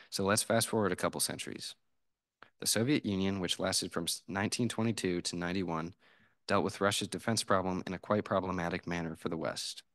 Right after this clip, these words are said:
After their victory in the Second World War, the Soviets held many Eastern European states, which, which included Poland, Czechia, and parts of Germany, as well as many others. After the war,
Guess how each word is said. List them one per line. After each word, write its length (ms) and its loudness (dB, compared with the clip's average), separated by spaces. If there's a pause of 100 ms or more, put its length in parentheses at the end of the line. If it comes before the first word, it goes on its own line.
(800)
After 240 2
their 140 4
victory 360 2
in 80 4
the 60 2
Second 300 2
World 180 4
War, 320 0 (360)
the 60 -2
Soviets 420 4
held 160 2
many 220 4
Eastern 360 2
European 340 2
states, 400 -2
which, 220 -6 (100)
which 220 -4
included 460 -2 (100)
Poland, 420 2 (240)
Czechia, 460 0 (260)
and 80 -10
parts 240 0
of 60 -8
Germany, 460 -4
as 120 -8
well 140 0
as 140 -4
many 240 -4
others. 340 -8 (1160)
After 200 0
the 100 2
war, 360 2